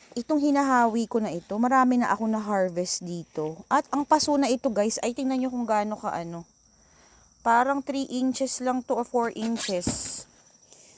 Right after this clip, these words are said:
Napakadami ko nang na-harvest dito. Yang paso na yan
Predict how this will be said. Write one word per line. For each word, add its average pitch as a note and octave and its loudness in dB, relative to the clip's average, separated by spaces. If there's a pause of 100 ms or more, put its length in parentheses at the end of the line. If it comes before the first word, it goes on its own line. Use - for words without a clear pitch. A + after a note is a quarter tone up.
Napakadami A3+ 2
ko G#3 -4
nang G3+ -4
na-harvest F3 -4
dito. D3+ -10 (1120)
Yang A#3 2
paso C4 4
na A#3+ 4
yan A3+ 2